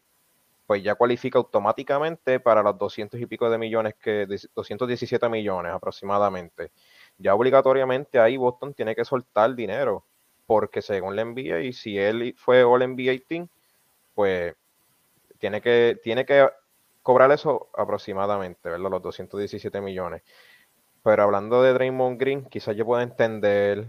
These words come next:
la lealtad, los años que lleva, lo que ha contribuido al equipo.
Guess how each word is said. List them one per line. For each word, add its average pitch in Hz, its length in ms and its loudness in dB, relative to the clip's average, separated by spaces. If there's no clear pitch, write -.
la 98 160 0
lealtad, 98 800 0
los - 260 -8
años 101 380 -6
que 98 220 -4
lleva, 98 600 -2
lo 95 120 -4
que 90 80 -8
ha 92 40 -6
contribuido 101 720 -4
al 98 80 0
equipo. 101 800 -6